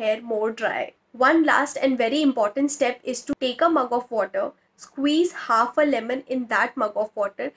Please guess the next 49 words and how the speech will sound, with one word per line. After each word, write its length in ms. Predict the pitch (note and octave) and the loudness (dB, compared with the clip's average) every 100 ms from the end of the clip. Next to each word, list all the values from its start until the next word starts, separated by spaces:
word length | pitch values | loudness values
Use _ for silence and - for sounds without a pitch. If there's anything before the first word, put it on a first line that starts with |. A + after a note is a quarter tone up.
| _ | _
and 180 | B3+ C4 | 0 2
that 280 | A3+ B3 D4 | 4 2 2
should 200 | D4+ A#3 | -4 -4
be 120 | B3+ | -6
the 160 | A#3 C4+ | -4 -2
last 500 | A#3 G#3 C#4 - A#3 | 2 2 2 -2 -6
rinse 260 | A3+ A#3+ B3 - | -2 0 -2 -2
on 180 | A3 | -2
your 160 | A3+ A3 | -2 -4
hair. 300 | A3 G3+ - - | -4 -6 -4 0
By 100 | C4+ | 2
last 500 | B3 A3+ D4 - B3 | 4 4 2 -2 -4
rinse, 240 | B3+ C4+ - | 0 0 0
I 140 | C4 | 0
mean 340 | B3+ B3 B3+ C#4 | 2 0 -2 0
that 140 | B3 - | -2 0
after 320 | A3+ A3 - | 0 0 0
you're 220 | D#4 D4+ | 0 2
done 240 | A#3 B3 C#4+ | 2 0 0
pouring 340 | C4 A#3+ C4 | 0 0 0
this 260 | A#3 C4 - | 0 -2 2
water 300 | B3 C4+ C4 | 0 2 0
on 160 | A#3+ | -2
your 140 | A#3+ A#3 | -2 -6
hair, 240 | A#3 A3+ | -2 -2
you 180 | A#3+ C4 | -2 -4
do 120 | C4 | -2
not 300 | B3 A3+ C4+ | 0 2 2
need 240 | C4+ B3+ - | -2 -4 -4
to 80 | C4+ | -4
wash 340 | A3+ G#3+ - | 0 -2 0
your 160 | B3+ B3 | -2 0
hair 260 | A#3+ B3 - | -2 -2 -4
even 360 | B3 A#3+ C4+ | -6 2 4
with 220 | B3+ C4 - | 4 -4 -4
plain 260 | G#3+ G#3+ | -2 0
water. 300 | G3+ D#3 - - _ _ _ | -2 -6 -10 -20 _ _ _
Just 260 | C#4 C#4+ A3 | 2 2 2
dry 200 | A3 A3+ | 2 4
your 260 | C4 C4+ | 2 2
hair 260 | C#4 C4+ D4 - | 2 0 0 0
as 220 | A3+ A3+ | -2 -2
you 100 | B3+ | -4
do 140 | A#3+ | -2
it 120 | A#3+ | -4
normally 480 | A#3+ G#3+ A3+ A#3+ B3+ | 0 0 0 -4 -6
and 200 | - A#3 | -8 -8
use 220 | A#3+ B3 | -6 -6
whatever 440 | A3 G3 G3+ A3 | -2 -2 -2 -4